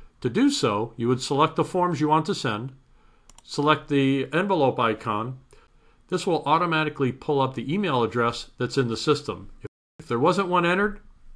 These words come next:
this field will be blank, you can enter it. If this needs to be modified, again, just go in and modify the email address as necessary,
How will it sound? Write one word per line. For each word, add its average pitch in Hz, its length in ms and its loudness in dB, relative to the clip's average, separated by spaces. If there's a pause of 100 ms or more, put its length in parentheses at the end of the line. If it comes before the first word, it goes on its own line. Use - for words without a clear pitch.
(180)
this 135 160 0
field 139 260 2
will 135 60 0
be 123 100 -2
blank, 120 320 -4
you 127 80 -2
can 117 160 -6
enter 107 240 -6
it. 95 140 -14 (280)
If 113 100 -8
this 123 200 -4
needs 143 200 2
to 135 60 2
be 127 100 0
modified, 147 800 2
again, 113 380 -2
just 104 220 -4
go 110 160 0
in 110 160 0
and 98 260 -4 (1080)
modify 131 520 4
the 131 240 2
email 127 280 2
address 123 320 0
as 117 140 -8
necessary, 151 680 2